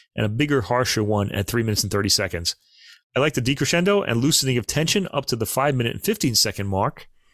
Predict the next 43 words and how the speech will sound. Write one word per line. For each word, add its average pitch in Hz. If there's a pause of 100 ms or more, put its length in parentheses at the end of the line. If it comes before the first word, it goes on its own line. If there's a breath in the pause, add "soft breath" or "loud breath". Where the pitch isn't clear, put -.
(320)
followed 139
by 123
a 117
thoughtful 147
string 120
theme. 107 (200)
I -
should -
mention 190
these 170
pieces 170
are 135
all 147
being 117
beautifully 127
performed 131
and 98
conducted. 117 (340)
I've 107
said 117
it 107
already. 113
I 104 (100)
really 120
can't 113
get 95
enough 107
of 110
that. 110 (460 loud breath)
The 139
tempos 247
are 131
all 131
really 156
well 117
chosen, 110
too. 107
These 170
works 147
all 131
breathe 104
exceptionally 98
well. 92